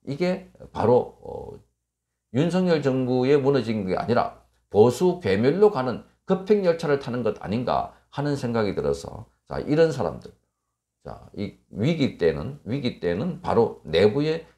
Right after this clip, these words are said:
배신자들이 먼저 설친다 하는 이야기가 딱 들어맞는 것 아닌가 하는 생각이 듭니다.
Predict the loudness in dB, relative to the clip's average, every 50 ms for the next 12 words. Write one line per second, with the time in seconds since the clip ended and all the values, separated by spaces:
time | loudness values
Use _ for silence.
0 | _ -4 -2 -2 -2 -2 -2 -2 0 0 0 0 0 -2 -2 -2 -2 -2 -2 -2
1 | -2 -4 -4 -6 -6 -8 -10 -10 -10 -12 -16 -16 _ _ _ _ _ _ _ -4
2 | -4 -2 0 0 0 0 0 -2 -6 -8 -8 -8 -10 -16 _ _ _ _ _ -6
3 | -6 -6 -6 -8 2 4 4 4 4 2 0 -2 -2 -2 -4 -4 -4 -6 -6 -4
4 | -4 -4 -2 -4 -4 -4 -4 -6 -6 -6 -6 -6 -4 -4 -4 -4 -6 -10 -12 -14
5 | -14 -20 -20 -20